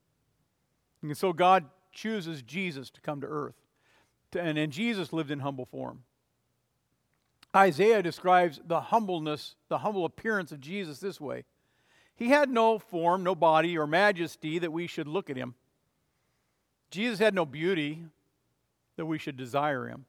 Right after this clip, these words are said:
Now he was despised, rejected by men, a man of sorrows, acquainted with grief, and is one from whom men hide their faces. He was despised, and we esteemed him not.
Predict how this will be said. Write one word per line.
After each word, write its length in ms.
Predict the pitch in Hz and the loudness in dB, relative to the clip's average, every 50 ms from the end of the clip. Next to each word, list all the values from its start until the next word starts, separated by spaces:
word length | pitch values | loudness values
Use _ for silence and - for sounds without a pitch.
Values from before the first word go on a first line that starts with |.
| _ _ _ _ _ _ _ _ _ _ _ _ _ _ _ _ _ - | _ _ _ _ _ _ _ _ _ _ _ _ _ _ _ _ _ -6
Now 180 | 156 185 208 | -2 0 2
he 80 | 214 202 | 2 2
was 160 | 185 170 135 | 2 0 -2
despised, 580 | 131 139 - - - 165 165 160 151 147 131 127 | -4 -14 -14 -4 0 4 4 4 4 2 0 -6
rejected 500 | 151 143 120 175 233 226 - 226 196 165 | -8 -2 4 4 4 4 4 2 0 4
by 200 | 175 180 175 165 | 6 6 6 6
men, 260 | 165 170 185 190 180 | 4 2 2 2 2
a 40 | 156 | 2
man 200 | 160 180 180 175 | 2 2 2 2
of 100 | 156 - | 0 -4
sorrows, 460 | - - 202 202 220 220 226 226 190 | -2 2 4 4 4 4 2 0 -2
acquainted 340 | 160 - - 214 208 196 185 | -6 -8 -6 -4 -2 -2 -2
with 140 | 170 147 | -4 -4
grief, 380 | 123 131 170 220 240 240 - - _ _ _ _ _ _ _ _ _ _ _ - | -6 -6 -6 -4 -4 -4 -6 -12 _ _ _ _ _ _ _ _ _ _ _ 0
and 180 | 196 190 202 214 | 2 4 6 6
is 240 | 226 226 180 156 175 - _ - | 4 4 2 -4 -12 -18 _ -10
one 380 | 143 151 208 254 269 269 262 | -4 0 2 2 2 2 -2
from 220 | 202 220 196 175 156 | -2 -2 -2 -2 -2
whom 420 | 147 214 220 226 233 233 202 165 | -2 0 0 0 0 0 -2 -2
men 240 | 175 185 190 190 185 | 0 0 0 0 0
hide 420 | 160 - - - 226 285 294 240 196 | -4 -4 2 4 4 4 4 4 2
their 140 | 190 170 | 2 2
faces. 640 | - - - 156 147 139 - - 143 143 139 131 - _ _ _ | 2 0 -2 -2 -2 -2 -4 -6 -8 -8 -8 -10 -14 _ _ _
He 200 | _ - 196 208 | _ -8 -6 -6
was 180 | 220 226 220 185 | -4 -4 -4 -6
despised, 960 | 165 196 202 - - - - 147 143 139 135 131 131 131 131 123 113 _ _ _ _ _ _ _ _ _ _ _ _ _ _ _ _ _ - | -6 -10 -10 -12 -10 -4 0 2 2 2 2 0 -2 -4 -6 -10 -12 _ _ _ _ _ _ _ _ _ _ _ _ _ _ _ _ _ -10
and 140 | - 147 147 | -8 -6 -6
we 120 | 143 147 | -4 -6
esteemed 420 | 143 135 - - - 139 135 131 127 | -6 -8 -8 -10 -10 -10 -8 -8 -8
him 120 | 131 127 | -10 -8
not. 400 | 123 120 113 113 - - _ _ | -8 -8 -10 -10 -12 -16 _ _